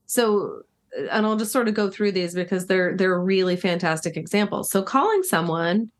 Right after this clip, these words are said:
might be helpful. They might be like, "Oh man, Angie, that just sounds really tough. I'm so sorry you experienced that," and give you some validation and some cozy love.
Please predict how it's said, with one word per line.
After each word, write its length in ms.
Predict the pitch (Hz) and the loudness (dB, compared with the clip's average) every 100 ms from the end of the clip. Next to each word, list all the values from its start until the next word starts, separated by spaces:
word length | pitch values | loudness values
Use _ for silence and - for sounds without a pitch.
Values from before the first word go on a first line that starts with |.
| _ - | _ -2
might 420 | 202 196 294 320 | 2 4 2 2
be 120 | 226 | 0
helpful. 640 | 185 156 160 165 160 208 220 | 2 0 -2 -2 0 0 0
They 200 | 208 226 | 2 2
might 440 | 214 190 285 262 208 | 4 2 2 0 -2
be 140 | 196 | 0
like, 320 | 175 156 151 247 | 2 2 0 -2
"Oh 300 | 226 170 165 | 0 0 0
man, 300 | 202 214 214 | 2 2 2
Angie, 500 | 208 202 214 214 214 | 0 0 2 2 0
that 260 | 240 - - | -2 -4 -2
just 240 | 208 - | -2 0
sounds 520 | 190 185 180 180 - _ _ _ - | -2 0 0 -2 -6 _ _ _ 0
really 200 | 202 208 | 2 2
tough. 300 | 208 185 185 | 2 0 2
I'm 100 | 185 | 0
so 140 | 190 | -2
sorry 360 | 180 170 170 170 | 0 0 2 0
you 60 | 165 | -2
experienced 500 | - - 277 311 262 | -4 -2 0 0 2
that," 140 | 180 170 | 2 2
and 120 | 180 | 0
give 120 | 185 | 0
you 100 | 190 | 0
some 200 | 185 165 | -2 -2
validation 580 | 160 156 160 247 247 233 190 | -2 0 2 0 2 0 0
and 100 | 180 | 0
some 140 | 165 | -4
cozy 360 | - 175 175 175 | 0 0 0 2
love. 380 | 233 240 233 | 2 2 -2